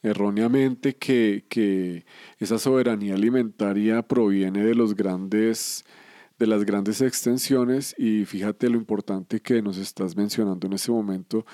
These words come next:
de, eh, esa soberanía alimentaria y su relación con los pequeños y medianos productores. Eh, acá nosotros,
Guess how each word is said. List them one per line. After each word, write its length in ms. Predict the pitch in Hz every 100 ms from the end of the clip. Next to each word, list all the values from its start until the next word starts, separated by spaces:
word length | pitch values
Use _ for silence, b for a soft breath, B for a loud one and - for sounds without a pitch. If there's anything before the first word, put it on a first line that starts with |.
| B B B B B
de, 480 | 110 123 120 123 131
eh, 640 | - 120 104 98 98 - -
esa 500 | 113 101 113 113 117
soberanía 560 | - 123 104 98 101
alimentaria 800 | 98 110 117 104 - 104 110 113 -
y 80 | 143
su 140 | 127
relación 680 | 113 104 95 - 117 120 147 - B B B
con 120 | 113
los 140 | 104
pequeños 500 | - 107 113 104 101
y 40 | 120
medianos 420 | 110 98 95 98
productores. 720 | - 107 95 - 139 117 - B B B B B B B
Eh, 480 | 123 117 117 113 113 - _ _
acá 560 | - 123 - 127 143 151 - -
nosotros, 640 | 143 143 143 151 151 -